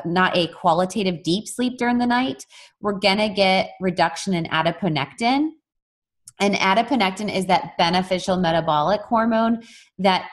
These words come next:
drives favorable use of insulin or enhances insulin sensitivity. So when adiponectin levels go down, that often means that we're gonna make more of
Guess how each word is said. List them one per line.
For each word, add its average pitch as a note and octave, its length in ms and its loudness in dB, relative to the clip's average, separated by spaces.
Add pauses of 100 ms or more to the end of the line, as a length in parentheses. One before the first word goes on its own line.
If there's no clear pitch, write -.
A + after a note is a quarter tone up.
drives F3+ 680 0
favorable F3+ 500 0
use E3 260 -4
of E3 60 -8
insulin G#3 640 -2
or F3 180 0
enhances F3 720 -2
insulin D#3 460 -4
sensitivity. - 800 -10 (460)
So G3 260 0
when F#3+ 180 2
adiponectin G#3 600 0
levels F3 300 -2
go D#3 280 -2 (100)
down, E3+ 680 2 (260)
that F#3 140 2
often F3+ 360 2
means E3+ 240 -2
that D#3+ 120 -2
we're F3 80 0
gonna E3+ 180 -2
make D#3+ 260 -2
more E3 300 -2
of D#3+ 100 -4